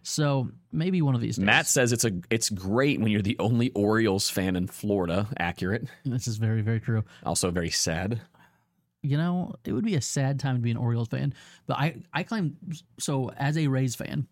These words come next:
Speaker 1: the year that I decided I was going all in and, and cared deeply about the Rays was twenty seventeen, which is the last year that the Rays lost a hundred games.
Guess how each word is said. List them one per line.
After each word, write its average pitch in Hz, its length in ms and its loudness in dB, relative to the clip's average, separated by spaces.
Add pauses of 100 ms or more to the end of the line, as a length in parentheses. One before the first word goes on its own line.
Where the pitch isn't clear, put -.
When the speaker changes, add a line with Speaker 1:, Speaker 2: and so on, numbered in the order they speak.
(460)
Speaker 1:
the 131 160 0
year 135 300 2
that 139 140 0
I 123 120 2
decided 117 360 -2
I 117 100 -2
was 113 140 -2
going 120 280 2
all 123 240 -2
in 123 200 0
and, 117 180 -4
and 117 260 -4
cared 123 500 -2
deeply 123 320 0
about 113 200 -2
the 120 80 0
Rays 123 320 0 (300)
was 131 160 -2
twenty 127 260 -2
seventeen, 127 500 0
which 156 220 -4
is 113 80 -10
the 113 80 -2
last 120 340 -2
year 135 120 0
that 117 100 -2
the 120 80 0
Rays 117 260 0
lost 110 320 -2
a 127 60 -2
hundred 117 260 0
games. 113 360 0